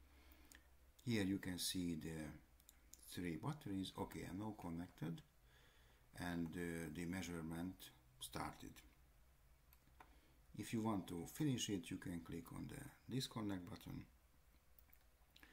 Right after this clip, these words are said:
and the Bluetooth connection was closed, but it doesn't mean that your headset was switched off, so you have to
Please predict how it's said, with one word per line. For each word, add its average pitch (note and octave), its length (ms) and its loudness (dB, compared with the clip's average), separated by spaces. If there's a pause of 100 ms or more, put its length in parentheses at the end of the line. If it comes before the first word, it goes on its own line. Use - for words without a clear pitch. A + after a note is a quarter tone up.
(600)
and F2 400 6
the E2+ 220 6
Bluetooth F2 560 4
connection D#2+ 920 0 (200)
was D#2 360 0
closed, G2 440 2 (280)
but - 120 -4
it F#2 120 2
doesn't F2+ 340 4
mean G#2+ 380 10
that D#2+ 200 -4
your E2 260 0 (480)
headset E2+ 500 2 (160)
was E2+ 220 0
switched F2 400 0
off, D2+ 400 -2
so - 260 -2
you D#2+ 240 -2
have E2 180 -6
to E2+ 140 -4